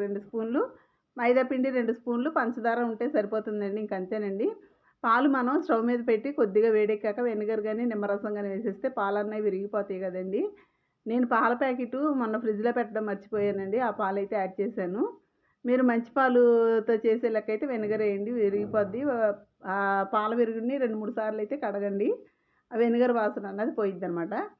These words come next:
ఇప్పుడు స్టవ్ మీద మరొక పాన్ పెట్టేసి షుగర్ అయితే ఒక కప్ వేసి వాటర్ను యాలకుల పొడి అయితే వేసేసి మరిగించుకుందామండి. ఈ పాకం తీగ పాకం లాగా అయితే రావాలన్నమాట. నాకు ఈ పన్నీర్తో పాటు మ-, నాకు కొంచెం ఫ్రిడ్జ్లో అయితే ఉన్నదండి, ఇంట్లో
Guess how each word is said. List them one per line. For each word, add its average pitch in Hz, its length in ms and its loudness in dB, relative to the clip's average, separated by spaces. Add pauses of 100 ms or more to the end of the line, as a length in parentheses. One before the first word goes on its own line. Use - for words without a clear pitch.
(320)
ఇప్పుడు 233 240 -2
స్టవ్ 240 320 2
మీద 269 100 -2 (140)
మరొక 226 260 0
పాన్ 226 260 -4
పెట్టేసి 233 400 -2 (140)
షుగర్ 214 260 0
అయితే 233 160 -2
ఒక 208 140 -4
కప్ 196 220 -4
వేసి 220 280 0 (580)
వాటర్ను 247 500 2 (100)
యాలకుల 233 420 0
పొడి 220 160 2
అయితే 214 220 0
వేసేసి 214 440 2
మరిగించుకుందామండి. 202 920 -2 (500)
ఈ 226 160 -8
పాకం 240 360 2
తీగ 226 160 2 (100)
పాకం 233 320 -2
లాగా 208 200 0
అయితే 208 180 2 (100)
రావాలన్నమాట. 202 580 0 (760)
నాకు 240 240 0
ఈ 254 120 -2
పన్నీర్తో 262 540 2
పాటు 254 220 2 (160)
మ-, 254 160 0
నాకు 226 200 -2
కొంచెం 240 260 0 (120)
ఫ్రిడ్జ్లో 220 320 0
అయితే 233 180 2 (100)
ఉన్నదండి, 208 500 -2
ఇంట్లో 208 200 -4